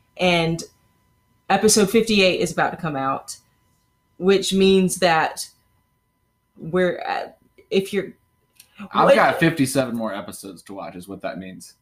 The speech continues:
Speaker 1: Yeah, I mean, he's got fifty-seven more episodes to watch. Thomas, how many do you have more? Fifty-seven minus twelve?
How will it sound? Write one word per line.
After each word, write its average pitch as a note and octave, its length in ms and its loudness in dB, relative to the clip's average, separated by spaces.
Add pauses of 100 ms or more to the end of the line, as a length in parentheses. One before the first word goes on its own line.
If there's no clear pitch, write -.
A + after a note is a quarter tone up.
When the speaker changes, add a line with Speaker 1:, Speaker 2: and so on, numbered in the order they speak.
(180)
Speaker 1:
Yeah, A3 340 0
I F#3+ 40 -6
mean, A3 180 2
he's D4 160 0
got D#4 160 2
fifty-seven C#4 380 -2
more A#3+ 120 0
episodes G#3 340 -2
to F3+ 60 -8
watch. E3+ 240 -4 (420)
Thomas, A#3 280 0
how B3 100 2
many A3+ 140 2
do - 20 -2
you G#3 60 0
have F#3 160 0
more? D#3+ 360 -6
Fifty-seven A3+ 420 0
minus G3+ 240 -2
twelve? G#3 340 -4